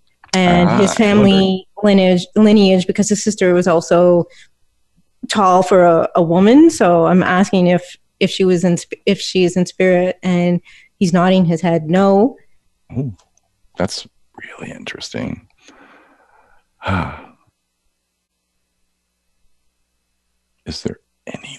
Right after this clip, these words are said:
Speaker 2: location? <laughs> I know that's a
Speaker 1: Yeah,
Speaker 2: hard
Speaker 1: I'm, I'm, I'm
Speaker 2: question.
Speaker 1: asking,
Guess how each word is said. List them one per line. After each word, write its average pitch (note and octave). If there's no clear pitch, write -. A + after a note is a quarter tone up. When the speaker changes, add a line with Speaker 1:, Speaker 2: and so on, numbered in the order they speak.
Speaker 2:
location? -
<laughs> -
I A2+
know A3
that's G2+
a A3+
Speaker 1:
Yeah, A3+
Speaker 2:
hard A3+
Speaker 1:
I'm, A3
I'm, -
I'm A#3
Speaker 2:
question. -
Speaker 1:
asking, A3+